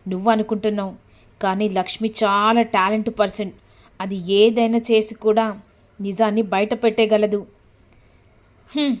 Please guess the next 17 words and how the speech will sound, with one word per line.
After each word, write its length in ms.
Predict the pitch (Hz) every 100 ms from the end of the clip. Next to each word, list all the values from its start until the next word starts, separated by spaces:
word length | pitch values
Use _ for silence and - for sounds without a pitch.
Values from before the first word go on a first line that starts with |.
| - _ _ _ _ _ _ -
అది 220 | 190 190
చదువురాని 680 | 247 - 226 226 320 339 339
మొద్దు, 440 | 320 247 214 214 185 -
అదేం 360 | 190 196 311 339 330
చేస్తుంది?" 520 | 311 294 254 220 196 - _ _ _
దాన్ని 280 | 180 190 196 226
తక్కువ 280 | 208 190 247 240 220
అంచనేయకు 580 | 214 233 226 220 220 214 185 _ - _ _ -
సుభాష్, 540 | 226 214 214 208 - - _ _ - _ _ _ -
అది 200 | 185 202 - _ -
చాలా 360 | 220 196 233 247 214
మేధావురాలు 720 | 208 214 240 240 226 214 208 196 _ _ _ _ _ -
అని 220 | 202 214 214
అంటూ 240 | 196 214
ఉంటుంది. 360 | 220 208 208 208 196 _ _ _ _ _ _
ఈలోపు 420 | 202 214 202 196
వెంటనే 440 | 220 208 196 214